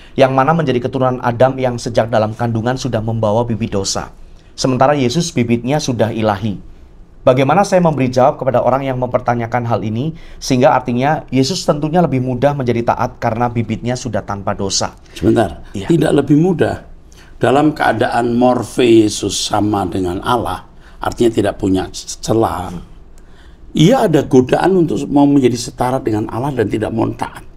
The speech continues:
Speaker 2: tidak mau nurut. Yesus memilih nurut.
Speaker 1: Iya.
Speaker 2: Itu Filipi dua lima sampai tujuh.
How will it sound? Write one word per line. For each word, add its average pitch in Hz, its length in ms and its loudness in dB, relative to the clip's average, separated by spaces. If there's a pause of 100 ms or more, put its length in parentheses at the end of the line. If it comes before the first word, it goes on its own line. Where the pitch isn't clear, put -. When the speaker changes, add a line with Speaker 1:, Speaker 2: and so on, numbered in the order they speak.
(280)
Speaker 2:
tidak 127 160 2
mau 123 160 0
nurut. 127 320 0 (1400)
Yesus 123 400 0
memilih 117 400 2
nurut. 95 300 -4 (240)
Speaker 1:
Iya. - 180 -18 (240)
Speaker 2:
Itu 113 260 0
Filipi 107 380 0
dua 104 320 0
lima 110 340 -2
sampai 98 300 -6
tujuh. - 400 -8